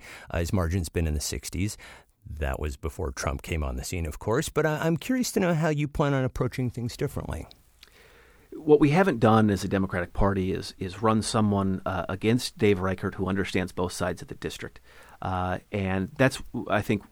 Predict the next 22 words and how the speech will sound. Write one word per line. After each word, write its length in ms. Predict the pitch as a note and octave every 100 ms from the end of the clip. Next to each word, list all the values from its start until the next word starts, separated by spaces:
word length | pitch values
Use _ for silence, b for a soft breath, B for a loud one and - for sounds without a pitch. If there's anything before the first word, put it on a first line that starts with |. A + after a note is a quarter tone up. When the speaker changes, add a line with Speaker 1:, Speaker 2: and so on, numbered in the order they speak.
| -
Speaker 2:
where 400 | - - G2+ G#2
my, 520 | G2 F#2 F#2+ F#2+ F#2+ - b b b
uh, 300 | - F#2 F#2 -
approach 440 | G2+ - A2+ -
will 100 | G#2+
be. 280 | G2 A2+ D3 _ b b b - C#3
Uh, 140 | A2+
I 100 | -
think 200 | G2 G#2
that's 180 | G#2 F#2+
why, 420 | G2 F#2+ F#2+ F#2+ - _ _ -
uh, 200 | - G#2 -
it's 200 | - -
important 680 | F#2+ - - B2+ B2+ - -
that 200 | G#2+ G2
we 100 | G#2
run 240 | F#2+ G2 G2
somebody 600 | - G2 G2 G2 F#2 B B B G2+
against 380 | G2 G2+ G2 G#2
Dave 200 | G2+ F#2
Reichert, 380 | F#2 F2+ F#2+ -
who, 460 | - F#2 F#2 F#2